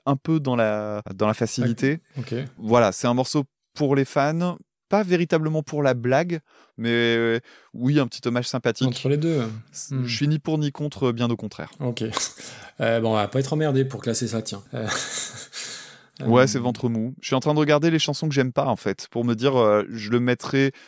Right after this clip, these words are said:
Speaker 1: au-dessus des chansons que j'aime pas, et en même temps, j'ai pas envie que ça aille titiller les chansons que j'aime bien.
Speaker 2: C'est ventre mou, quoi.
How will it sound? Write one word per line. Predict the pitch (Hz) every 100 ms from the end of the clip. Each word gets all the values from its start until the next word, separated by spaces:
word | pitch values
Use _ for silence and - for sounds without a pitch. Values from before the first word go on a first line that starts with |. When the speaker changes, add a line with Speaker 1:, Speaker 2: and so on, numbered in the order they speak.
| - _ _
Speaker 1:
au-dessus | 147 - - 165
des | 143
chansons | - 131 135
que |
j'aime | 123 120
pas, | 127 135
et | 135
en | 110
même | 110
temps, | 131
j'ai | 120
pas | 123
envie | 120
que | 131
ça | 120
aille | 113
titiller | - - 123
les | 120
chansons | 113 -
que | 110
j'aime | 104
bien. | 98
Speaker 2:
C'est | - 113
ventre | 120 - 160
mou, | 214
quoi. | 208 131 117